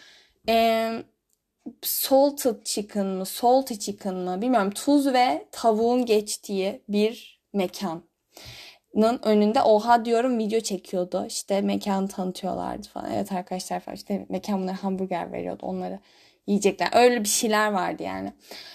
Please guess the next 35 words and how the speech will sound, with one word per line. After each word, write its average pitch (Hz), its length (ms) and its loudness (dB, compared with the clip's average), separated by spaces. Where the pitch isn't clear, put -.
Aklıma 240 440 4
bir 240 80 4
anda 233 240 2
o 220 120 0
geldi. 208 280 6
Çok 214 240 -4
büyülenmiştim. 208 720 0
Çok 208 240 -6
böyle 202 440 2
ünlü 208 440 4
insanlar 185 760 -4
gibi 190 200 -8
gelmişti. 190 500 -4
Bana 240 240 2
oha 262 280 8
diyorum 320 180 6
hiç - 260 -4
izlemem 202 340 4
bu 190 40 0
arada. 190 140 0
Hiç 277 260 2
izlemedim 214 500 0
de. 190 100 -8
Çünkü - 140 -6
yani 208 120 0
küçükken 220 580 -4
de 214 60 -4
o - 100 0
ortaokul 226 560 0
döneminde 190 440 -2
falan 185 300 -6
çok 202 200 -2
izliyordu 190 600 -4
insanlar. 190 560 -8
Benim 196 500 2